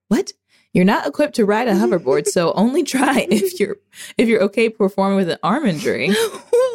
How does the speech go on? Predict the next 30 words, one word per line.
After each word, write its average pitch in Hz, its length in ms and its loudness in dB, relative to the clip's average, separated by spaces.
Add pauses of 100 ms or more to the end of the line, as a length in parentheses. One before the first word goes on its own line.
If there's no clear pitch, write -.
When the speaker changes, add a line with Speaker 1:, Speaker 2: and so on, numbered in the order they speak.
(140)
Speaker 2:
What? 370 320 -2
Speaker 1:
What? 302 300 2 (800)
Speaker 2:
Wait, 392 400 0
does 294 160 -4
this, 330 260 -4 (440)
does 269 200 0
this 285 100 0
Speaker 1:
Is 185 60 2
that 220 60 2
Speaker 2:
quiz 370 180 0
Speaker 1:
the - 60 -20
Speaker 2:
think 277 220 -4
you're 294 120 2
Michael 254 240 0
J. 254 180 -2
Fox? 247 520 -4 (1300)
Speaker 1:
Is 202 160 2
that, 254 140 0
like, 302 180 -4
something 240 300 0
specific 202 460 -2
that 165 100 -2
happened 165 320 -4
in 156 100 -4
the 147 100 -2
show 254 460 -2 (480)
with 190 120 4
the 185 80 2
Black 175 240 -2
Widow? 254 360 -2